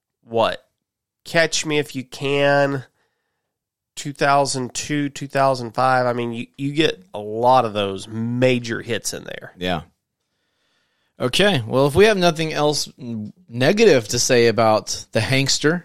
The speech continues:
Speaker 2: I'm gonna give him that nickname, by the way, when he calls us. You
Speaker 1: We're gonna
Speaker 2: know,
Speaker 1: call him the Hankster.
Speaker 2: We're gonna call him the Hankster.
Speaker 1: What's up, Hankster?
Speaker 2: What's up, Hankster?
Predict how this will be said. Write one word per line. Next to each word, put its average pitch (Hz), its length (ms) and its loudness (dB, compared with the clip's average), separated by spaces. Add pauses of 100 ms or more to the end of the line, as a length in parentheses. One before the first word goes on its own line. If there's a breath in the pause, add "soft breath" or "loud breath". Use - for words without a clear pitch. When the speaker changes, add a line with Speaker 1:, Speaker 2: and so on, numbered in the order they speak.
Speaker 2:
I'm 117 100 -8
gonna 113 160 -4
give 104 160 -2
him 101 120 -2
that 98 140 -4
nickname, 92 360 -8
by 87 100 -6
the 92 100 -6
way, 90 60 -8
when 113 160 -2
he 113 40 -4
calls 113 380 0
us. - 360 -4
You - 120 -20
Speaker 1:
We're 147 60 2
gonna 156 100 4
Speaker 2:
know, - 60 -8
Speaker 1:
call 135 100 2
him 117 80 0
the 101 80 -6
Hankster. 127 560 -4
Speaker 2:
We're 127 100 -4
gonna 110 80 -2
call 110 200 -4
him 101 60 -4
the 92 40 -6
Hankster. 92 400 -6
Speaker 1:
What's - 180 -6
up, 311 160 2
Hankster? - 440 -2
Speaker 2:
What's - 120 -2
up, 220 140 4
Hankster? 127 460 -4